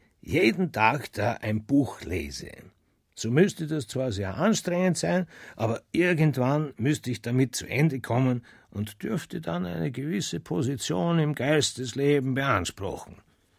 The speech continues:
selbst wenn ich ein oder das andere auslasse. Aber was, glaubst du,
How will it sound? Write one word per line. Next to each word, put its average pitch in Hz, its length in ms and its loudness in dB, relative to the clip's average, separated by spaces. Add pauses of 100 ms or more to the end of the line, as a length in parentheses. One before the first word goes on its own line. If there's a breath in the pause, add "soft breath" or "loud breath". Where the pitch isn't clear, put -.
(640 soft breath)
selbst - 400 -6
wenn 82 140 -6
ich 76 240 -10 (300 soft breath)
ein 82 260 -4
oder 69 200 -10
das 71 140 -10
andere 71 420 -10
auslasse. - 640 -10 (560 soft breath)
Aber 120 500 2 (460)
was, 151 520 2
glaubst 113 500 -2
du, 160 260 -2